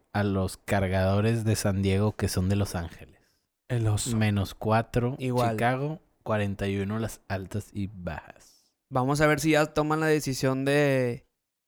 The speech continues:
Speaker 3: de banquear a Trubisky después de este juego. No sé qué va a pasar, la verdad.
Speaker 1: No,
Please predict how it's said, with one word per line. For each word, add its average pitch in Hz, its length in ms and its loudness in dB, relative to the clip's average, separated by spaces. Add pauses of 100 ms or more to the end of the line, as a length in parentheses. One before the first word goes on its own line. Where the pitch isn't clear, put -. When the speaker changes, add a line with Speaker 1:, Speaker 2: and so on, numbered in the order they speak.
(720)
Speaker 3:
de 135 140 2
banquear 131 420 2
a 139 80 0
Trubisky 151 760 0 (340)
después 143 340 0
de 147 40 0
este 160 160 0
juego. 147 280 4
No 156 140 -4
sé 151 100 -12
qué 151 100 -4
va 147 80 2
a 143 40 -2
pasar, 123 280 -4
la 123 100 -2
verdad. 110 280 -4 (500)
Speaker 1:
No, 110 340 -4